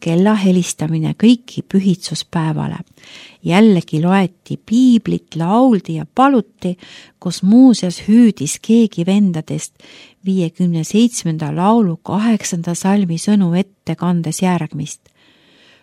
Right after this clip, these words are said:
„Mu süda on valmis, väliselt on kõik hästi korraldatud, kuid ei ainukestki valmisolevat südant.“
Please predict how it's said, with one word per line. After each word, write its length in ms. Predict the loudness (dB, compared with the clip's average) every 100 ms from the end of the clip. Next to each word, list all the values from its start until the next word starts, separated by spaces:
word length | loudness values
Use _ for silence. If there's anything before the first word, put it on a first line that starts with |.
| _
„Mu 140 | -6 -4
süda 400 | 0 0 2 0
on 180 | 0
valmis, 640 | 0 2 0 -2 -6 -10 -16 -20 _ _ _ -10 0
väliselt 600 | 2 4 2 -2 -6 -6
on 140 | -4
kõik 320 | 0 -2 -2
hästi 360 | -4 -4 -4 -6
korraldatud, 760 | -4 -2 -2 -4 -8 -10 -12 -12 _ _ _
kuid 260 | -4 -2 -2
ei 140 | -4 -2
ainukestki 880 | 2 4 4 0 -4 -6 -6 -4 0
valmisolevat 840 | 4 4 2 -2 -4 -4 -8 -10
südant.“ 640 | -6 -6 -4 -10 -14 _